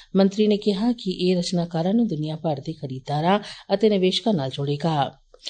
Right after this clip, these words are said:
ਸ਼੍ਰੀ ਵੈਸ਼ਨੋ ਨੇ ਅੱਗੇ ਕਿਹਾ ਕਿ ਮੁੰਬਈ ਵਿੱਚ ਚਾਰ ਸੌ ਕਰੋੜ ਰੁਪਏ ਦੇ ਫੰਡ ਨਾਲ ਇੰਡੀਅਨ ਇੰਸਟੀਚਿਊਟ of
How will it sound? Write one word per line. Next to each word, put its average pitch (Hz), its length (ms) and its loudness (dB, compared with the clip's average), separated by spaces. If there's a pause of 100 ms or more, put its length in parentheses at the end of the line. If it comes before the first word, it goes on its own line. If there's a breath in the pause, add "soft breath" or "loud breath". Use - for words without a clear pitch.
(140 loud breath)
ਸ਼੍ਰੀ 208 140 0
ਵੈਸ਼ਨੋ 196 340 2
ਨੇ 196 100 4
ਅੱਗੇ 185 180 0
ਕਿਹਾ 190 280 2
ਕਿ 202 160 0
ਮੁੰਬਈ 156 420 2
ਵਿੱਚ 190 280 -2
ਚਾਰ 175 260 0
ਸੌ 220 220 -2
ਕਰੋੜ 151 360 -2
ਰੁਪਏ 160 260 -2
ਦੇ 151 120 -2
ਫੰਡ 143 340 -2
ਨਾਲ 190 200 4 (320 loud breath)
ਇੰਡੀਅਨ 233 440 2
ਇੰਸਟੀਚਿਊਟ 196 480 2
of 202 80 0